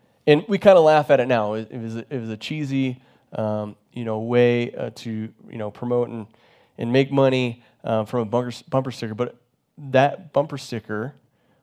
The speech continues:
or that slogan was, was created because that person made that the motto of their life. That I don't have to live in fear because of what Christ did for me,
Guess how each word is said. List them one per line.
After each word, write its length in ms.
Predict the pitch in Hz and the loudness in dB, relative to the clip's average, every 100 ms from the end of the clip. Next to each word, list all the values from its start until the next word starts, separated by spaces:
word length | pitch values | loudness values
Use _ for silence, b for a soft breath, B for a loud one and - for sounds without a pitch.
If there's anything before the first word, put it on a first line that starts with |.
| _ | _
or 160 | 113 | -4
that 220 | 110 123 - | 0 -2 -4
slogan 640 | - 139 151 127 107 110 _ | -10 -8 -6 -8 -10 -12 _
was, 240 | 127 120 - | -10 -10 -12
was 300 | 127 123 127 | -10 -8 -8
created 440 | - - 131 135 117 | -12 -12 -8 -6 -8
because 240 | 107 110 | -10 -8
that 140 | 120 - | -8 -10
person 480 | 139 117 120 110 | -12 -12 -14 -10
made 200 | 117 120 113 | -8 -4 -2
that 300 | 113 117 b b _ | -2 -4 b b _
the 60 | |
motto 320 | 113 110 113 113 | -2 0 0 -2
of 80 | |
their 140 | 120 127 | -6 -6
life. 360 | 143 - - _ _ _ _ _ _ _ _ _ _ _ | -6 -8 -16 _ _ _ _ _ _ _ _ _ _ _
That 140 | 113 - | -10 -6
I 140 | 113 | -6
don't 160 | 151 139 | -6 -8
have 140 | 123 - | -12 -12
to 80 | |
live 160 | 127 123 | -16 -14
in 100 | 120 | -16
fear 560 | - - 147 107 107 - _ _ _ _ _ | -16 -10 -8 -8 -12 -18 _ _ _ _ _
because 240 | - 120 120 | -16 -12 -12
of 100 | 107 | -10
what 120 | 110 | -12
Christ 500 | - 110 107 - 123 | -6 -6 -6 -12 -14
did 180 | 160 175 | -12 -12
for 160 | - | -14
me, 240 | 110 - | -18 -20